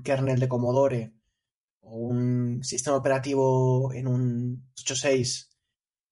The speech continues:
eh, no tiene nada que ver con lo que hay hoy en día. Pero claro, las toolchains están más avanzadas. Es como decir, em, no sé, picarte una página web,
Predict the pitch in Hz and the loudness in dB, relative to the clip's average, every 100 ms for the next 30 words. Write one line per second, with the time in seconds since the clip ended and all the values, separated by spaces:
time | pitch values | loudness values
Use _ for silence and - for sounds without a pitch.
0 | _ - 78 123 127 135 135 127 127 123 | _ -12 -4 0 2 2 2 2 2 0
1 | 127 - - 127 123 120 117 110 120 107 | -2 -8 -6 -4 0 0 0 0 -2 -2
2 | 117 123 135 131 120 123 - 147 135 151 | -4 -2 0 0 0 -2 -2 -2 0 0
3 | 147 131 135 127 151 123 - - - - | 0 -2 0 0 0 -2 -4 -6 -8 -14
4 | - - - - - 160 147 139 147 131 | -20 -20 -20 -10 0 2 2 0 -2 -2
5 | - _ _ _ _ _ _ _ _ _ | -8 _ _ _ _ _ _ _ _ _
6 | - 135 127 127 123 127 131 - - _ | -4 0 4 4 4 2 0 -6 -16 _
7 | _ _ _ _ - 135 - 127 139 151 | _ _ _ _ -6 -4 -2 -2 0 2
8 | 151 175 170 165 165 151 151 170 175 | 2 2 2 0 2 2 4 2 -2